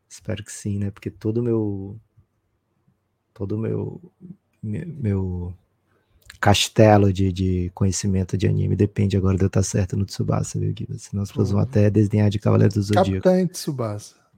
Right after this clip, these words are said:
Speaker 2: Isso mesmo.
Speaker 1: É o Capita, né? Boa, Tsubasa.
Speaker 2: Oliver
Speaker 1: Craque, hein?
Speaker 2: Tsu-, Oliver, Oliver Tsu-, Tsubasa, apaixonado por futebol, chega à cidade de Nankatsu e começa a jogar na escola. Ele é descoberto por Roberto Hongo, um ex-jogador brasileiro,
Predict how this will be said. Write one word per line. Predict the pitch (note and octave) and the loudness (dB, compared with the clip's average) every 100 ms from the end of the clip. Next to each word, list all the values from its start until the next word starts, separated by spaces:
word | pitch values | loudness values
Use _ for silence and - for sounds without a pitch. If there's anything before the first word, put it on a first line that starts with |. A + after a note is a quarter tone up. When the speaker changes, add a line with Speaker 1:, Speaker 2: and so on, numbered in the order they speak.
| _ _ | _ _
Speaker 2:
Isso | _ D3+ | _ -14
mesmo. | B2 - _ _ _ _ _ _ - | -14 -16 _ _ _ _ _ _ -8
Speaker 1:
É | |
o | F#2+ | -2
Capita, | A2 - A2 G#2 G#2 | -2 4 2 2 -2
né? | G2 F#2+ _ | -6 -10 _
Boa, | G2 F#2 F#2+ F#2+ | -16 -10 -8 -8
Tsubasa. | F2+ - G2 G2 F#2+ - - - | -8 -8 -4 -4 -6 -10 -14 2
Speaker 2:
Oliver | F3+ F3 | 6 8
Speaker 1:
Craque, | F3 F#3 | 6 4
hein? | D3+ | 2
Speaker 2:
Tsu-, | D#3 D#3 _ - - - | 0 -4 _ -18 -18 -8
Oliver, | E3+ F#3+ G3 G3+ - - | 2 2 2 -2 -2 2
Oliver | F#3 G#3+ G3 G3 - | 4 4 0 -2 -4
Tsu-, | - G3+ - _ _ _ - | -10 -10 -12 _ _ _ -16
Tsubasa, | - F3 C3+ A#2+ B2+ C3+ D3 G#3 | -12 -10 -6 -6 -6 -6 -10 -10
apaixonado | C3+ A#2+ C3+ C3+ C3+ C3+ | -10 -6 -4 -2 -4 -4
por | - | -10
futebol, | - B2 B2+ C#3 | -10 -4 -2 -4
chega | - D3+ | -6 -6
à | C#3 | -4
cidade | D3+ C#3 C3+ B2+ | -2 -4 -4 -2
de | B2+ | 0
Nankatsu | B2+ F3 G#3+ - E3+ _ - - E3+ _ _ _ _ _ _ _ - | 2 0 -2 -6 -6 _ -14 -10 -10 _ _ _ _ _ _ _ -6
e | D#3 | -2
começa | B2+ C3 C3+ | 0 0 0
a | |
jogar | C3 C3 | 0 -2
na | C3 | -2
escola. | C3 - - - _ - | -4 -6 -8 -8 _ 0
Ele | C3+ | 2
é | |
descoberto | C3 - C3+ C3 B2+ | 0 -4 0 0 -2
por | - C3 | -2 -2
Roberto | C3 C3+ E3+ F#3+ | 0 0 -2 0
Hongo, | C#3+ C#3+ D#3 D#3 G#3 | 0 2 0 -2 -2
um | E3+ C#3 | 0 0
ex-jogador | C3 C#3 C3 | 0 -2 -2
brasileiro, | C3 C3 C3+ B2 B2+ E3+ | -4 -4 -2 -2 -2 -4